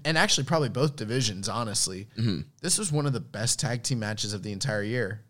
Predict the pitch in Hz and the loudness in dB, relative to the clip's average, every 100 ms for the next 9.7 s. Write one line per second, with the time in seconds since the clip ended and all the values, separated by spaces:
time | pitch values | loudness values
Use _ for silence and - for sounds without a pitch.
0 | _ - 101 110 71 82 95 90 139 135 | _ -2 4 4 4 2 2 6 8 10
1 | 120 117 113 101 - - 143 123 110 113 | 8 8 8 6 4 2 2 4 4 4
2 | 78 95 98 107 92 95 90 90 101 95 | 4 4 4 4 2 2 4 2 4 0
3 | - 92 92 95 - 90 92 87 85 71 | 4 2 4 2 2 4 4 4 2 0
4 | - - _ - 110 143 180 107 113 127 | -8 -20 _ -2 6 10 10 8 4 4
5 | - 95 87 80 92 139 160 139 104 110 | 2 0 -2 0 2 2 2 0 4 4
6 | 120 - 104 98 - 107 104 139 104 - | 4 2 0 -2 0 6 8 8 6 4
7 | 92 87 113 135 131 135 143 90 104 92 | 2 4 6 6 6 4 4 4 4 4
8 | 90 95 120 127 143 147 104 101 104 104 | 2 4 6 6 4 0 0 4 6 6
9 | - 98 98 107 98 82 85 | 0 -2 2 6 6 6 2